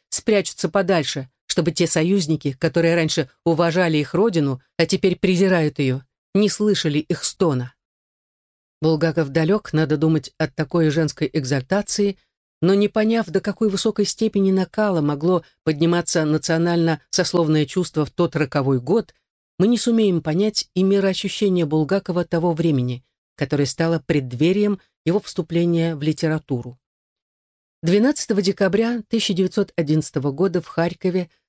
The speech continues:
на Первом Всеукраинском съезде Советов Центральная Рада была объявлена вне закона.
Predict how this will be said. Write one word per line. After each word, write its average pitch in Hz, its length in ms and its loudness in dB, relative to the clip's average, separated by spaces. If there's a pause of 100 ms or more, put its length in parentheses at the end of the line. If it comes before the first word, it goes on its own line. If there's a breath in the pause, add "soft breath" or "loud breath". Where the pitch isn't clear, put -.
(280)
на 165 120 2
Первом 214 420 2
Всеукраинском 202 760 0
съезде 180 380 0
Советов 185 580 -2 (360)
Центральная 156 680 2
Рада 190 260 0
была 170 260 2
объявлена 180 640 0
вне 185 180 0
закона. 160 600 -2